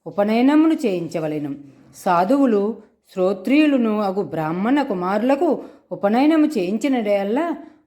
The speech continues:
అనంత ఫలము గలదని ధర్మవేత్తలైన మునులు చెప్పిరి. ఉపనయనములు చేయించడానికి సంకల్పము కార్తీక మాసమందు చేయవలెను.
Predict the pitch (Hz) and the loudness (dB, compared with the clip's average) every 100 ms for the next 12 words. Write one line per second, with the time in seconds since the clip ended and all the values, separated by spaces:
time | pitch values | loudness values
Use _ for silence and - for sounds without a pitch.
0 | 170 190 247 262 294 311 269 240 196 185 | -6 -2 0 2 2 4 2 0 -2 -2
1 | 190 254 339 - - - 180 196 247 240 | -2 -2 -4 -8 -12 -6 -4 0 2 2
2 | 240 240 269 330 269 208 208 208 170 - | 2 2 2 2 2 0 -2 -4 -6 -4
3 | 165 156 - - _ _ _ _ _ _ | -4 -4 -8 -16 _ _ _ _ _ _
4 | _ 208 240 294 311 311 302 277 254 233 | _ -4 0 2 4 2 2 2 0 0
5 | 233 226 220 208 160 208 240 269 214 196 | 0 0 -4 -4 -4 -2 -2 -2 -2 -2
6 | 151 160 269 269 240 208 196 180 185 262 | -4 0 0 4 2 0 -4 -4 -4 -2
7 | 254 165 151 151 139 | -2 -2 -2 -2 -4